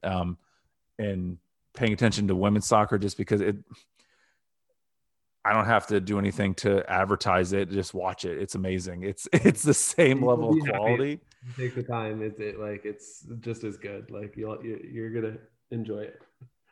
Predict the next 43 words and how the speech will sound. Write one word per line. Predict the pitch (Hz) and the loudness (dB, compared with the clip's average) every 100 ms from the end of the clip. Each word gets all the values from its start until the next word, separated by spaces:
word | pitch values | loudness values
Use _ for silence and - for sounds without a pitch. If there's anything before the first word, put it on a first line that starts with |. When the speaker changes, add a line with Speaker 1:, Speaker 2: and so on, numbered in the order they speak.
| _ | _
Speaker 1:
Yeah. | 107 98 | -2 0
And | - | 4
espe-, | 117 - 135 127 | 4 6 6 6
if | 117 | 4
you | 131 | 4
like | 127 135 - - _ - _ _ - | 6 6 2 -12 _ -20 _ _ 2
American | 104 101 101 104 | 6 8 8 4
exceptionalism, | 98 - 98 - 117 113 110 117 117 - - _ - | 2 2 2 2 2 2 2 2 0 -6 -20 _ -6
you're | 104 110 | 0 2
really | 185 120 107 | 6 8 8
gonna | 101 92 | 6 4
enjoy | 87 101 87 | 2 -2 -6
it | 82 113 | -6 -4
because | - 233 - | 0 2 6
<laughs> | |
the | 269 | 6
Americans | 131 285 - 190 139 | 8 6 6 4 4
in | 139 | 4
soccer | 127 143 151 127 - - | 6 6 6 0 -2 -2
are | - 151 | 6 6
amazing | 165 208 240 110 92 - _ _ - | 8 6 6 4 0 -6 _ _ -4
over | - 117 107 | 2 6 6
there, | 95 90 | 6 4
are | 92 117 | 2 2
just | 135 - - | 0 -4 -12
simply | 127 165 - 156 | -8 -6 -4 -4
the | 151 | -6
best. | 160 113 - - | -8 -10 -10 0
Um, | 127 123 120 - - - - | 4 6 4 -4 -16 -20 -18
so | - 165 | 0 6
we're, | 147 156 - - | 6 4 -2 -4
we're | 123 180 | 4 6
gonna | 170 | 8
talk | - 143 | 8 6
about | 123 110 | 8 6
next | 98 101 - | 6 0 0
week | 110 104 - - - _ _ _ - | 0 0 -2 -14 -16 _ _ _ -6
on | - 104 | -4 -2
Bryant | 95 95 98 | 0 0 0
and | 98 | -2
Me, | 98 95 | -2 0
but | 98 104 143 | 0 0 2
I, | 160 | 0